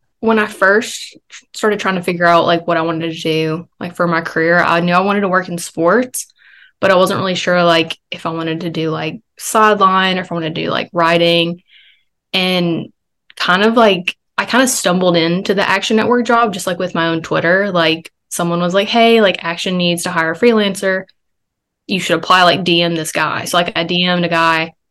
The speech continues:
was like, "Hey, here's my resume. Like, there's really nothing on <laughs> here." But, like, I sent him some of, like, my personal tweets, and he was like, "Oh, sure. Like, yeah. Like, we'll hire you." So got hired through them. And then I've always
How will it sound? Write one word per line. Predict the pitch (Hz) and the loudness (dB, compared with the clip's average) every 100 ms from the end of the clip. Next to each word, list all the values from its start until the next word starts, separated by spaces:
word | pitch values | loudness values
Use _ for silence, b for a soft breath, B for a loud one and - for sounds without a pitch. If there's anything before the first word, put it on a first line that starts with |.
| _ _ | _ _
was | - | -4
like, | 196 190 | -2 2
"Hey, | 233 240 214 | 4 4 4
here's | 208 | 2
my | 208 | 2
resume. | 196 190 180 175 | 0 0 0 -2
Like, | 165 160 156 _ _ | -2 -4 -8 _ _
there's | 185 175 | -6 -2
really | 190 | -2
nothing | 175 170 170 170 | 0 -2 -2 -2
on | 185 180 | 0 0
<laughs> | 175 | -2
here." | - 202 - - _ B B B B _ _ _ 214 | -4 -4 -4 -14 _ B B B B _ _ _ -6
But, | 196 196 | 0 2
like, | 190 175 | 4 2
I | 180 180 | 0 -4
sent | - 196 | -2 -2
him | 196 | -2
some | 196 196 | 0 2
of, | 196 | 2
like, | 180 175 | 0 -2
my | 170 | -4
personal | 165 175 175 214 220 | -2 -2 0 2 2
tweets, | 220 247 247 | 4 4 4
and | 202 | 0
he | 196 | -2
was | 180 | -2
like, | 160 - | -4 -2
"Oh, | 185 151 | -4 -4
sure. | - 156 143 | -6 -10 -10
Like, | - 98 _ _ | -12 -16 _ _
yeah. | 165 - - _ _ _ _ _ _ _ _ _ _ - | -12 -12 -14 _ _ _ _ _ _ _ _ _ _ -6
Like, | 175 165 | -6 -4
we'll | 175 | -2
hire | 165 160 | 0 -2
you." | 165 170 - b b b b b | -2 -6 -10 b b b b b
So | - 208 | 0 2
got | 196 190 | 2 4
hired | 226 233 | 4 4
through | 247 208 | 4 2
them. | 196 196 190 - | 2 0 -2 -2
And | 190 190 | -4 -2
then | 190 185 185 190 - - | -2 0 -2 -4 -8 -2
I've | 214 214 | -2 2
always | 190 240 294 302 285 254 | 4 6 6 6 4 0